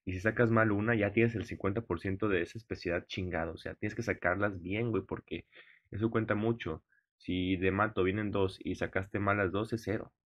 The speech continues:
Si sacaste mal una, es cincuenta, y, y eso ya te afecta un putero. Aquí lo que voy a hacer es algo muy sabio, que es escoger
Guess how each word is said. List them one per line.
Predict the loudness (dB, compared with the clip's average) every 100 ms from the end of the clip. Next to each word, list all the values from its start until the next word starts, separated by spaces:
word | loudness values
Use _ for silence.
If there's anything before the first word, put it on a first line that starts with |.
| _
Si | -8
sacaste | -4 -4 -2
mal | 0 0
una, | 0 -4
es |
cincuenta, | -6 -6 -4 -4 -4
y, | -4 -4 -2
y | -4
eso | 0
ya | 0 0
te |
afecta | -6 -8 -6
un | -8
putero. | -8 -6 -8 -10 _ _ _ _ _ _ -20 _ _ _ _ _ _ _ _ _ _ _ _ _ -10 -10 -20 -20 -10
Aquí | -6 0
lo | 0 2
que | 0
voy | 2
a | 2
hacer | 2 -2 -2
es | -4 -4
algo | -4 -2
muy | -4 -6
sabio, | -6 -4 -2 -2 -4 -12 -20 -20 _ _
que | -6 -4
es | -4
escoger | -8 -10 -4 -2 -2